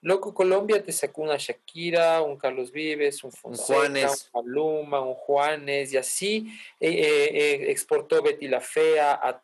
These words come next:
Speaker 1: a como a
Speaker 2: Así
Speaker 1: diez
Speaker 2: es.
Speaker 1: países en el mundo, hasta en ruso creo que ya hay Betty la Fea. Entonces,
Speaker 2: <laughs>
Speaker 1: entonces, ¿qué es lo que pasa? Te voy a contar algo porque esto, esto es parte de, de lo, de mi, de mi formación, eh,
Speaker 2: Ujú.
Speaker 1: social, familiar.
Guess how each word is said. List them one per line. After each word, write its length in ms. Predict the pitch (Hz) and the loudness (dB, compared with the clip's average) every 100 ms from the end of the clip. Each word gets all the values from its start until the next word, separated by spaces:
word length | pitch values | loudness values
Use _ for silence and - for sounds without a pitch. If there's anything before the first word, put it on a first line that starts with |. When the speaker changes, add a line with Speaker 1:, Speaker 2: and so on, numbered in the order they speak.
| - | -2
Speaker 1:
a 200 | 131 120 | -2 -2
como 240 | - 131 123 | -6 -2 0
a 140 | 120 | 0
Speaker 2:
Así 120 | 110 | 0
Speaker 1:
diez 180 | 120 113 | 2 2
Speaker 2:
es. 80 | 110 | 2
Speaker 1:
países 440 | 160 175 175 - | 0 0 -8 -12
en 100 | 151 | -6
el 60 | 139 | -4
mundo, 220 | 156 156 | -2 -4
hasta 160 | 151 135 | -4 -6
en 100 | 123 | -6
ruso 440 | 139 214 214 151 | -2 0 0 0
creo 160 | 143 139 | -2 -2
que 140 | 131 | -2
ya 100 | 127 | 0
hay 140 | 127 131 | 0 0
Betty 220 | 131 127 | -2 -6
la 100 | 117 | -10
Fea. 320 | - 139 139 | 0 0 2
Entonces, 420 | 143 180 180 104 | 0 -4 -4 -6
Speaker 2:
<laughs> 720 | - - _ _ _ _ _ - | -10 -20 _ _ _ _ _ -10
Speaker 1:
entonces, 360 | 165 208 220 | 0 2 2
¿qué 100 | 226 | 0
es 60 | 247 | -2
lo 100 | 269 | -2
que 100 | - | -2
pasa? 420 | 165 160 131 - _ | 0 0 -2 -8 _
Te 80 | 160 | 0
voy 120 | 185 | 2
a 100 | 208 | 2
contar 300 | 170 143 147 | -2 0 2
algo 140 | 160 160 | 2 -2
porque 220 | 139 143 | -6 -6
esto, 280 | - 165 160 | 0 0 0
esto 200 | - 156 | -4 -8
es 80 | - | -2
parte 280 | 151 - | -2 0
de, 160 | 156 139 | 0 0
de 240 | 127 120 | -2 -6
lo, 180 | 120 120 - | -6 -6 -8
de 180 | 120 | -12
mi, 500 | 113 113 113 110 107 98 87 - | -10 -10 -12 -12 -14 -18 _ -12
de 60 | |
mi 100 | 113 | -10
formación, 680 | 110 110 107 - 127 131 135 | -8 -8 -8 -6 -4 -4 -2
eh, 500 | 135 123 110 101 90 120 | -2 -2 -2 -4 -8 -12
Speaker 2:
Ujú. 240 | 110 139 | -12 -8
Speaker 1:
social, 640 | 175 - - 120 123 135 - - - _ _ _ - _ _ | -4 -4 0 2 2 0 -12 -20 -20 _ _ _ -20 _ _
familiar. 680 | - 113 110 107 110 117 | -12 -8 -4 2 2 2